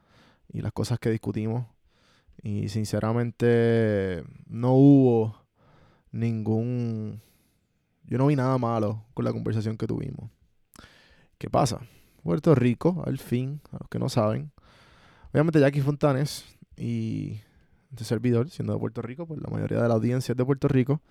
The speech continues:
Eh, los que no saben, en Latinoamérica, y todo el mundo que habla español, que esté donde, donde quiera que estén, pues Jackie Fontanes tuvo, habla en un momento de un divorcio.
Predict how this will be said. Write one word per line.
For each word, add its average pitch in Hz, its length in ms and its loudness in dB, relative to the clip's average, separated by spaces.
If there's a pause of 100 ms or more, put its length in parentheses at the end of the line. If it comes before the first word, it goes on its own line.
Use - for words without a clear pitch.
(840)
Eh, 110 440 -8 (280)
los 113 160 -8
que 110 120 -8
no 107 360 -8
saben, 143 520 4
en 113 80 -6
Latinoamérica, 117 680 -4 (1040)
y - 80 -14
todo 110 140 -6
el 117 60 -6
mundo 139 200 -4
que 131 60 -2
habla 139 100 -2
español, 135 560 -4 (320)
que - 60 -18
esté - 180 -6
donde, 107 280 -4
donde 104 280 -4
quiera 120 180 -2
que 131 60 -4
estén, 113 500 -10 (1400)
pues 117 140 2
Jackie 143 200 6
Fontanes 156 540 2 (640)
tuvo, 131 880 -8 (100)
habla 123 360 4
en 143 80 2
un 143 80 2
momento 143 340 4
de 127 60 8
un 117 100 0
divorcio. 113 540 4